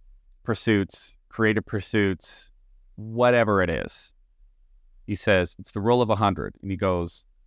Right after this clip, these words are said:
"A hundred of that thing for a hundred days," he goes, "and you'll see the transformation."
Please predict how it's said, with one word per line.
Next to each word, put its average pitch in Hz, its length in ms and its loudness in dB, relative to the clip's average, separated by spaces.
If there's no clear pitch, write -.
"A 101 140 4
hundred 143 720 0
of 110 300 4
that 110 260 6
thing 92 560 0
for 98 300 2
a 87 80 2
hundred 104 580 0
days," 67 600 -4
he 87 120 -8
goes, 76 440 -2
"and 98 120 2
you'll 95 120 2
see - 160 -4
the 87 100 -4
transformation." - 960 -4